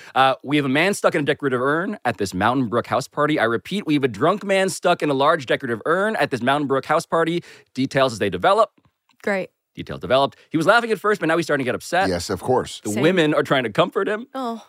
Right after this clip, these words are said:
Speaker 1: "There is talk of attempting to break the
Speaker 2: Of course,
Speaker 1: urn."
Speaker 2: that'd be the first thing
Speaker 3: I
Speaker 2: I'd think.
Speaker 3: have never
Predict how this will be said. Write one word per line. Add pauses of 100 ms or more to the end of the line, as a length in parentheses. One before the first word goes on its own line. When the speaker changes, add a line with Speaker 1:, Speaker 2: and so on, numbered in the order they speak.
(120)
Speaker 1:
"There
is
talk
of
attempting
to
break
the
Speaker 2:
Of
course,
Speaker 1:
urn."
Speaker 2:
that'd
be
the
first
thing
Speaker 3:
I
Speaker 2:
I'd
think. (320)
Speaker 3:
have
never